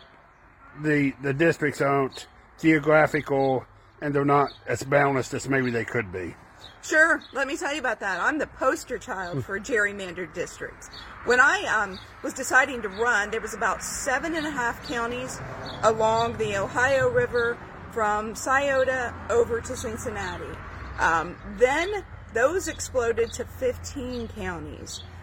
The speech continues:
Speaker 2: So we run all the way from Claremont County, the border of Cincinnati, all the way to Meigs, up to Pickaway County, and down to Scioto. So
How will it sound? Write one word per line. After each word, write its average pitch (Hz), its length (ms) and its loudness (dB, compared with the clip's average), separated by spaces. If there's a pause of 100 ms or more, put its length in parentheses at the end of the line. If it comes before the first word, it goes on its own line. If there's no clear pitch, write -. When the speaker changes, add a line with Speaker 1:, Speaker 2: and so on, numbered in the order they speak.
Speaker 2:
So - 160 2
we 269 160 0
run 254 300 2
all 254 320 0
the 294 80 -6
way 254 340 -2
from 185 480 -4
Claremont 277 720 -2
County, 233 480 -6
the 185 300 -4
border 233 300 0
of 254 80 -2
Cincinnati, 202 720 -8 (360)
all 330 220 4
the 330 80 -2
way 277 120 2
to 247 80 -2
Meigs, 202 500 -4 (340)
up - 220 6
to 330 40 -8
Pickaway 254 480 -4
County, 196 400 -6
and 220 120 -8
down 202 200 0
to 220 80 -4
Scioto. 175 540 -2 (340)
So 247 440 4